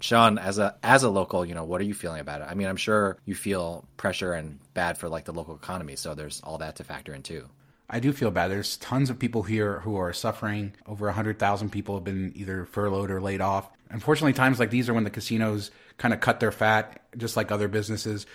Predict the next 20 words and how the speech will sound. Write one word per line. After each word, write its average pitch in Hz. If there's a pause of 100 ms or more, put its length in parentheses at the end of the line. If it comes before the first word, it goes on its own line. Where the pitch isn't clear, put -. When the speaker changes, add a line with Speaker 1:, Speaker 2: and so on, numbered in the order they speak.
(120)
Speaker 2:
We 117
saw 127
this 127
in 117
the 110
Great 110
Recession 117
where 104 (260)
lots 120
of 117
positions 110
that, 101
that 101
were 104
there 104
before, 110 (360)
uh, 101
didn't 107
come 104
back. 104